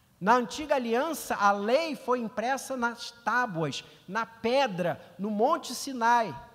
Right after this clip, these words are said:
Mas agora o Senhor, por meio de Jeremias, nesse capítulo trinta e um, está anunciando que agora, na nova aliança, as leis do Senhor vão ser impressas dentro do coração.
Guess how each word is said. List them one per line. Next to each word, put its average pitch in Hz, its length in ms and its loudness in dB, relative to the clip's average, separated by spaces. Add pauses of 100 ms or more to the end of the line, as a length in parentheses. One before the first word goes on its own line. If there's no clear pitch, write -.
(340)
Mas 233 220 0
agora 254 340 4
o 285 60 -4
Senhor, 269 400 2
por 262 180 -8
meio 269 220 -4
de 233 100 -10
Jeremias, 233 540 -4
nesse 233 220 -6
capítulo 220 380 -6
trinta 220 280 -6
e 214 40 -2
um, 247 100 -2
está 254 280 0
anunciando 240 840 -2 (320)
que 254 100 -4
agora, 247 680 4
na 208 140 -6
nova 285 360 2
aliança, 240 720 -4 (220)
as 226 240 0
leis 262 340 0
do 240 140 -10
Senhor 247 420 0
vão 233 160 -2
ser 247 220 -4
impressas 226 580 -6
dentro 226 320 -6
do 202 220 -10 (720)
coração. 196 920 -6